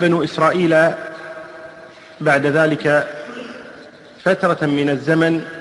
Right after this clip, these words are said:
زاد فيها انحرافها، وذلك أن الانحراف كما تعلمون وقد مر بنا ذلك كان متأصلا فيهم، بل إن موسى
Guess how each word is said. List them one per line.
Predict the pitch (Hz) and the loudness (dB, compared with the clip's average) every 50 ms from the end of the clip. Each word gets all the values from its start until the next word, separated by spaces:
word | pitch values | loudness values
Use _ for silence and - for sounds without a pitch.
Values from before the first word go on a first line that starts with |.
| - - - - - - - - - | -16 -16 -18 -18 -20 -20 -18 -16 -10
زاد | 151 135 175 180 180 151 156 | -4 0 2 2 2 2 0
فيها | - - 185 175 156 156 | -2 -2 0 0 2 0
انحرافها، | 147 - - 151 147 143 127 - - 123 113 110 - - - - - - - - - - - - - - - - - - - - - - - - - - - - - _ _ _ _ _ _ _ - _ _ _ | 0 -2 0 0 0 0 0 -2 -6 -6 -6 -6 -8 -10 -16 -18 -20 -20 -20 -20 -20 -20 -20 -20 -20 -20 -20 -20 -20 -20 -20 -20 -20 -20 -20 -20 -20 -20 -20 -20 -20 _ _ _ _ _ _ _ -20 _ _ _
وذلك | - 143 151 185 190 185 170 - | -2 2 4 4 4 4 2 0
أن | 180 175 175 170 | 0 0 2 2
الانحراف | 170 170 165 160 - - 165 180 190 170 165 | 2 2 0 0 0 2 2 4 2 2 0
كما | 151 - 160 156 151 | -2 -2 0 0 0
تعلمون | - 160 139 143 156 160 160 170 180 185 196 - - - - - - - - - - | 2 2 2 2 4 2 2 2 0 0 -2 -6 -12 -14 -16 -16 -18 -18 -18 -12 -8
وقد | - 147 - 147 147 | -6 -4 -2 0 2
مر | 139 156 156 156 156 | 4 4 4 4 4
بنا | 147 151 156 156 147 | 2 2 2 2 2
ذلك | 139 151 165 170 175 185 180 - - - - - - - - - - - - - - - - - - - - - - - - - - - - - - - - - - - - - - - _ _ _ _ _ _ _ _ _ _ _ _ _ _ _ _ _ _ _ _ _ _ _ - | 4 4 4 4 4 2 0 -4 -8 -14 -14 -14 -14 -14 -16 -16 -16 -18 -18 -18 -18 -20 -20 -20 -20 -20 -20 -20 -18 -18 -18 -18 -16 -16 -18 -18 -20 -20 -20 -20 -20 -20 -20 -20 -20 -20 _ _ _ _ _ _ _ _ _ _ _ _ _ _ _ _ _ _ _ _ _ _ _ -2
كان | - 190 190 190 185 180 180 180 160 - 180 | 2 4 4 6 6 6 6 4 2 2 0
متأصلا | 175 156 - 180 185 196 - - - 175 160 151 | 0 2 2 4 2 2 2 0 0 2 2 2
فيهم، | 143 - 165 139 117 120 113 104 - - - - - - - - - - - - - - - - - - - - - - - - _ _ _ _ _ _ _ _ _ _ _ _ _ _ - - | 2 0 -2 -2 -2 -2 -6 -6 -8 -12 -16 -18 -18 -18 -18 -20 -20 -20 -20 -20 -20 -20 -20 -20 -20 -20 -20 -20 -20 -20 -20 -20 _ _ _ _ _ _ _ _ _ _ _ _ _ _ -10 -4
بل | 143 160 175 190 | -2 0 2 4
إن | 202 196 190 190 | 4 4 4 4
موسى | 196 214 214 - - 190 185 196 190 | 4 4 2 4 4 4 4 4 4